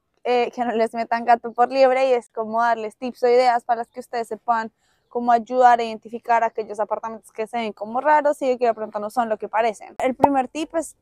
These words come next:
lean muy bien la descripción del lugar, miren que sea similar a lo que ustedes están viendo en las fotos. Si tienen un conocido que vaya y haga,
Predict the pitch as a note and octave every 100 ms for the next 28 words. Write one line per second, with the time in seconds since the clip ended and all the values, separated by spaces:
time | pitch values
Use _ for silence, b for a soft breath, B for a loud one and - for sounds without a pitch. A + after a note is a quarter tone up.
0 | _ - C4+ C4 C4 B3+ C#4+ C#4 C4+ C4+
1 | - C4+ C4+ C#4+ C4 A#3+ A#3+ C4+ D4 D4
2 | D4 C#4+ C4+ - - B3+ B3 A#3+ A#3+ A#3
3 | _ _ - B3 A#3+ A#3 A#3+ B3+ A#3 A3
4 | A3 - A#3+ G#3+ - A3+ A3 G#3 F#3+ G#3+
5 | - C#4+ C4+ C#4 - _ _ - B3 A3+
6 | A3+ A#3+ C4+ C4 B3+ B3 A3+ G#3 B3 A3+
7 | G#3+ A3 A3 G3+ G3